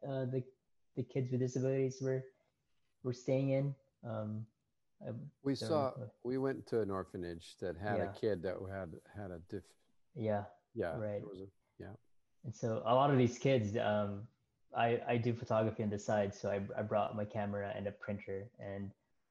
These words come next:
Speaker 1: um, you know, as, as a photographer, you want to portray, you know, their best, their best side of them, or their, how you,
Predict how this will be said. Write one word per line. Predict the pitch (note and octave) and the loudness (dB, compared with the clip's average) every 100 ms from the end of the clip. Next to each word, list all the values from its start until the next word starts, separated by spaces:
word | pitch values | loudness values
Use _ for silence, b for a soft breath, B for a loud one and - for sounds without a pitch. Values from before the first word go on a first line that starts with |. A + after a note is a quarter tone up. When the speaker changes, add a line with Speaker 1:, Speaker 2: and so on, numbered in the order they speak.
| - | -6
Speaker 1:
um, | G2+ G2 G2 G2 - _ | -4 -2 -4 -8 -12 _
you | G#2+ | -2
know, | G#2 G2 | 0 2
as, | G2 G2 - - _ _ _ - | 0 -4 -14 -20 _ _ _ -12
as | A#2 G#2 | -8 -8
a | |
photographer, | - A2 A2 G#2+ G#2 G#2+ | -6 -4 0 0 0 -2
you | G#2 A2 | 0 0
want | G#2+ G#2+ G#2 G2+ | 2 4 2 -2
to | - G2 F#2+ - _ _ - | -6 -6 -6 -12 _ _ -8
portray, | G#2+ - A2+ G2+ | -8 -2 0 2
you | G2 | 0
know, | G2 G2 | -2 -2
their | G2 | -2
best, | F#2+ G2 G2 - - _ _ _ _ _ - | -2 -2 -4 -8 -20 _ _ _ _ _ -8
their | A2+ | -6
best | G#2 G2+ - | -2 -4 -2
side | G#2+ G2+ G2 | -2 0 -2
of | G2+ G2+ | -4 -6
them, | G2+ G2+ | -6 -6
or | G2 | -6
their, | F#2+ G2 G2+ G#2 | -4 -2 -4 -2
how | A2 | 0
you, | G#2+ G#2 G2+ | 0 0 -2